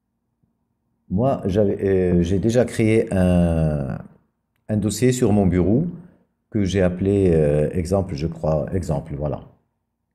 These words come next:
Alors, parcourir. Je viens ici sur mon bureau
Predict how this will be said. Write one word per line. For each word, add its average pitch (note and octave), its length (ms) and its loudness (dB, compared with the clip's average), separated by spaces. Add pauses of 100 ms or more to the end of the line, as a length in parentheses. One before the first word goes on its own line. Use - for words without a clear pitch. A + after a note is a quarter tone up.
(540)
Alors, F2+ 260 -4
parcourir. G#2+ 760 -4 (1800)
Je E2+ 160 -14
viens G2+ 160 -8
ici G2 320 -8
sur G#2 240 -8
mon G#2 160 -4
bureau F2 420 -8